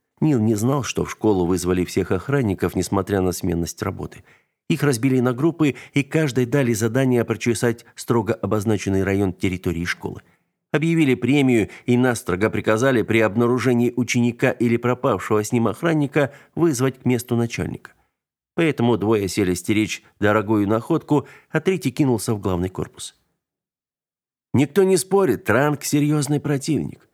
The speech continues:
но ему пока не под силу объединить все кланы города», возражал худощавый мужчина, поправляя синий-серый котелок, который так и не снял, сев за стол. Тем не менее,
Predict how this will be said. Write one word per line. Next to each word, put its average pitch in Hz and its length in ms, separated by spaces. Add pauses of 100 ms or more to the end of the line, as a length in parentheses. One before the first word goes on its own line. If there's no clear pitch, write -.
(240)
но 82 80
ему 104 220
пока 110 480 (120)
не 113 100
под 120 220
силу 156 280
объединить 90 540
все 110 240
кланы 104 360
города», 90 600 (540)
возражал 87 400
худощавый 85 560
мужчина, 113 500 (300)
поправляя 127 560
синий-серый 104 720
котелок, 135 580 (200)
который 143 320
так 117 240
и 113 40
не 107 120
снял, 98 340
сев 80 240
за 80 100
стол. - 300 (640)
Тем 107 180
не 113 100
менее, 113 460